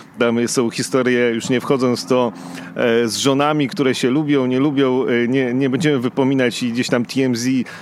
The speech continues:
e, cytować, e, m, który, e, z koszykarzy swoją żonę podobno zdradzał i jaki to ma wpływ, bo to już gdzieś za,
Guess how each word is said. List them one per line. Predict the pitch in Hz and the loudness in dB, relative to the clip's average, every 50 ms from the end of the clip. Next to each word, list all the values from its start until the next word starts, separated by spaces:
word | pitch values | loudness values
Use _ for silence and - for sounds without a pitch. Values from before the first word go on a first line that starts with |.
| - - - | -18 -14 -6
e, | - 127 123 120 123 | -2 0 0 0 0
cytować, | 117 - 135 - 143 131 123 127 120 120 113 - - - 139 | 0 -2 -2 0 0 2 2 2 0 0 0 -2 -4 -4 -2
e, | - 120 120 120 120 117 | 0 0 0 0 0 0
m, | 113 123 123 120 120 120 123 123 120 - | 0 -2 -2 -2 0 0 0 0 -2 -4
który, | - - 143 139 131 131 127 120 123 123 117 - - 120 117 117 120 120 120 117 113 113 113 117 117 117 | -2 0 0 2 2 2 2 2 2 0 0 0 0 0 2 2 2 2 2 2 2 2 0 0 0 0
e, | 117 | -2
z | - - | -2 -2
koszykarzy | - 131 - - 120 - 135 135 120 127 123 120 | -2 -2 -2 -2 0 2 2 2 2 2 0 0
swoją | - - 135 135 127 123 123 120 107 | -2 0 0 0 2 2 0 -2 0
żonę | 104 127 127 127 123 | 0 0 0 0 0
podobno | - 131 120 123 117 123 120 113 | -2 0 -2 0 0 0 0 -2
zdradzał | 107 110 123 - 131 120 113 127 120 117 120 | 0 0 0 0 0 0 0 0 0 0 0
i | |
jaki | 123 123 120 - 113 | 0 -2 -2 -4 -4
to | - 127 | -2 0
ma | 123 120 123 120 - - - - - | 0 0 0 0 -2 -6 -14 -14 -12
wpływ, | - - - 135 135 127 110 | -12 -4 0 2 2 2 2
bo | 107 127 123 | 0 -2 -2
to | - 139 | 0 0
już | 135 123 - - | -2 0 -2 -4
gdzieś | 123 113 127 127 117 | -2 -2 -2 -2 0
za, | 131 139 123 123 123 120 | 2 2 2 2 0 0